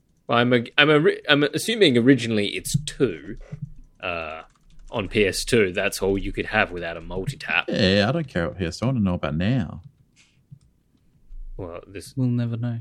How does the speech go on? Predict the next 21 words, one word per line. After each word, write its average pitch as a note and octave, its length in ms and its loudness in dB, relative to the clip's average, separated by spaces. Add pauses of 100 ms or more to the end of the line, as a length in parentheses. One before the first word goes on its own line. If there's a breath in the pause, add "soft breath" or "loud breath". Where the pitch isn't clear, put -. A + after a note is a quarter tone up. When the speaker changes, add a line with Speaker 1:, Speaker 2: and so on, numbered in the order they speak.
(140)
Speaker 2:
Oh, A2+ 180 8
as G#2 200 8
in, F#2+ 200 6
all G#2 140 8
right, F2+ 220 6
the F#2+ 140 2
old G2 260 8
one F2 220 4
had E2 240 0
that. D#2+ 180 2
The F2 60 0
new F2 240 2
one E2 280 0
we, D#2+ 220 -2
isn't E2 160 -2
out C#2+ 180 0
yet, - 140 -8
right? B1+ 220 -4 (200)
Speaker 1:
That's - 220 -18 (720)
two A2+ 320 -8 (220)
remake. F2 460 -16